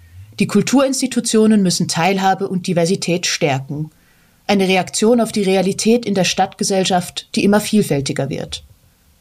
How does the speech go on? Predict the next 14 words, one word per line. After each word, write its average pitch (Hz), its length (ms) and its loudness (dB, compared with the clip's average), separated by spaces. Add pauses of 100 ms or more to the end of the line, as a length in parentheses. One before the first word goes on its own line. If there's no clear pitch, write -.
(300)
Herunterbrechen 247 880 2 (220)
lässt 202 240 -2
sich - 180 -6
das 214 280 -2
auf 220 120 -6
das 196 160 -4
mittlerweile 190 480 0
kanonische 202 640 2
Trio 196 440 0 (260)
Race, 180 380 0
Class, 165 380 0
Gender, 160 560 -2 (360)
also 180 460 -2
Ethnizität, 180 920 -2